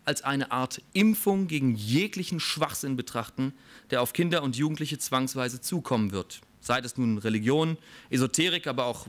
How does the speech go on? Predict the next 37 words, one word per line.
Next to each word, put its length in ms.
Produktwerbung, 720
Lebensmittelfälschung, 1000
jegliche 380
Form 300
des 280
Extremismus 920
und 140
so 100
weiter. 320
Der 80
Begriff 240
Schwachsinn 720
lässt 260
sich 140
ja 80
übrigens 280
ins 120
Englische 360
am 100
besten 260
mit 160
Bullshit 640
übersetzen. 720
Und, 540
äh, 240
wenn 100
ich 80
das 200
Wort 180
Bullshit 420
höre, 240
höre 80
ich, 120
denke 260
ich 100
sofort 380
an 180